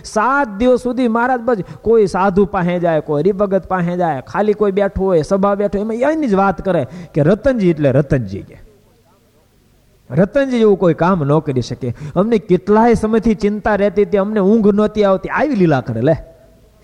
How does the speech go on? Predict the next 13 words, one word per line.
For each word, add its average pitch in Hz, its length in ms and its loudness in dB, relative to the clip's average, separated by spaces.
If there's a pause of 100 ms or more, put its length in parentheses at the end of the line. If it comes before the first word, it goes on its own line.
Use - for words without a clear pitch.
(200)
અમને 185 180 0
ઊંઘ 202 260 4
નહોતી 214 280 0
આવતી 202 260 0
ને 180 60 -4
ક્યાંય 190 160 2
શાંતિ 208 440 -2
નહોતી 208 260 0
થતી 202 280 -2
ને 165 80 -2
ખાવું 214 400 -2
નહોતું 226 280 -2
ભાવતું, 202 460 -2